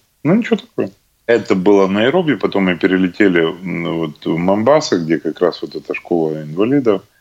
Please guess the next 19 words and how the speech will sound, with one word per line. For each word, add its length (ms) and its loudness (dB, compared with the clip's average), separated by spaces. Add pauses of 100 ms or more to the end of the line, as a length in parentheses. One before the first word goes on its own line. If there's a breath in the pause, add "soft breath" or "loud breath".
(540 loud breath)
Момбаса, 880 4
другой 380 2
вообще 220 -4
климат, 440 -2 (140)
там 300 -6
жарища 520 0
была. 460 -2 (1160 loud breath)
Значит, 420 0
никогда 640 2
в 100 -6
жизни 520 0
я, 220 0 (340)
это 240 0
четыре 440 0
градуса 540 2
к 120 -10
югу 480 0
от 140 -10
экватора, 540 0